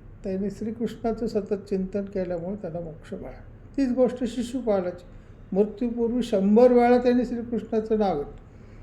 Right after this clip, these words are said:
की, "श्रीकृष्ण, तो दुष्ट आहे, तो गवळी आहे, तो अमुक आहे, तो भसवा आहे, तो तमुक आहे, कृष्ण, कृष्ण, कृष्ण, कृष्ण." अहो, कोणाचं भाग्य मृत्यूसमयी शंभर वेळा नाव घ्यायचं?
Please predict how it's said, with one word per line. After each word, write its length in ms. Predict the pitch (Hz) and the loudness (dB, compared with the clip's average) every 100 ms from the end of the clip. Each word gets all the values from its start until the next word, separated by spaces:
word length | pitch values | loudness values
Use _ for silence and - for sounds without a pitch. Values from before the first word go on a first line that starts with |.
| - - - - | -20 -20 -20 -8
की, 100 | 208 | -4
"श्रीकृष्ण, 560 | 190 226 214 220 214 220 | -2 -2 0 0 2 2
तो 180 | 220 214 | 4 4
दुष्ट 320 | 226 214 - | 4 0 2
आहे, 160 | 202 | 4
तो 140 | 196 196 | 4 4
गवळी 380 | 196 220 226 202 | 8 8 8 8
आहे, 160 | 196 | 8
तो 140 | 190 202 | 6 2
अमुक 420 | 190 208 214 214 | 4 4 2 2
आहे, 120 | 190 | 0
तो 180 | 190 190 | 0 -2
भसवा 420 | 175 165 - 208 | -4 -4 0 2
आहे, 160 | 190 180 | 4 2
तो 160 | 180 190 | -2 -4
तमुक 360 | 190 202 208 208 | -2 0 -2 -2
आहे, 200 | 175 170 | -6 -6
कृष्ण, 380 | - 196 - 190 | -8 -8 -6 -6
कृष्ण, 400 | 185 202 - 190 | -6 -10 -8 -10
कृष्ण, 420 | - 196 - 190 | -8 -10 -8 -10
कृष्ण." 360 | 180 190 - 185 160 - - - - | -6 -8 -8 -10 -10 -14 -20 -20 -6
अहो, 120 | 190 190 190 - - - - - | -2 -2 -4 -16 -20 -20 -12 0
कोणाचं 520 | 208 226 254 247 277 | 4 6 4 2 4
भाग्य 420 | 226 190 - 226 | 6 4 2 4
मृत्यूसमयी 760 | 214 220 220 226 220 202 208 202 | 4 4 0 -2 2 4 4 2
शंभर 340 | 202 190 190 | 2 0 2
वेळा 320 | 196 190 185 | 2 4 2
नाव 240 | 180 175 165 | 2 0 0
घ्यायचं? 340 | 147 135 - | -2 -6 -10